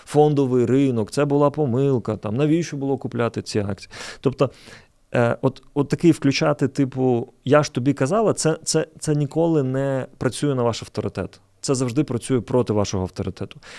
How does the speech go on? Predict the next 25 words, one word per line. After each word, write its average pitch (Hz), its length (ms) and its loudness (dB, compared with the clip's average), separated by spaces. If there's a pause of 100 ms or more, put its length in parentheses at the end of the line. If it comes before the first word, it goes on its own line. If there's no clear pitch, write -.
(160)
Тому 131 140 -2
що 127 120 -4
коли 147 260 4
людина, 143 480 4 (540)
е, 104 440 2
відкриває 139 500 2
вам 139 200 4
будь-яку 139 340 4
проблему, 107 600 2 (540)
коли 127 200 2
вона 143 200 2
відкриває 131 480 0
вам 120 220 -2
будь-який 131 380 -2
свій 113 280 -2
біль, 98 380 0 (560)
коли 135 200 2
вона 135 200 0
відкриває 127 560 -4
вам 117 320 -4
будь-які 120 640 0
свої 117 340 0
особисті 110 840 -2
моменти 117 360 0
переживання, 151 640 0